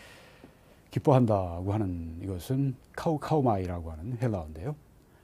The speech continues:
이 기뻐한다고 하는 것은 여러 가지, 예, 뭐, 흡사한 뜻이지만 영광 돌린다, 찬양하다,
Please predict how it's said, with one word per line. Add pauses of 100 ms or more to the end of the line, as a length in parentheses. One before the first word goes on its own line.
(160)
이
기뻐한다고
하는
것은
여러
가지, (140)
예,
뭐, (160)
흡사한
뜻이지만 (100)
영광
돌린다, (500)
찬양하다,